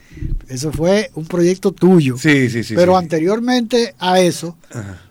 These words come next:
Speaker 1: tú tenías la, una, eh, la que fue esposa mía, Miriam Ríos Mejía, Miriam
Speaker 2: <coughs>
Speaker 1: Celeste Ríos
Speaker 2: Perdón.
Speaker 1: Mejía,
Speaker 2: Ujú.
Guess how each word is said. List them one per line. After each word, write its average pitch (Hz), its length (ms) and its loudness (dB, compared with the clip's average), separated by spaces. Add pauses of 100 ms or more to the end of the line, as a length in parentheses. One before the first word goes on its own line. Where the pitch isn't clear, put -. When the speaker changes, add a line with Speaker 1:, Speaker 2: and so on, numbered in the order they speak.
Speaker 1:
tú 220 160 -8
tenías 226 560 -2
la, 165 420 -8 (200)
una, 190 500 -8 (920)
eh, 135 320 -16 (120)
la 131 160 -14
que 135 100 -14
fue 160 200 -8
esposa 165 420 -6
mía, 156 320 -6
Miriam 147 400 -10
Ríos 147 480 -14 (640)
Mejía, 135 580 -8 (920)
Miriam 131 380 -6
Speaker 2:
<coughs> - 60 -8
Speaker 1:
Celeste 165 600 2
Ríos 165 300 0
Speaker 2:
Perdón. 123 200 -4
Speaker 1:
Mejía, 143 480 -4
Speaker 2:
Ujú. 208 180 -6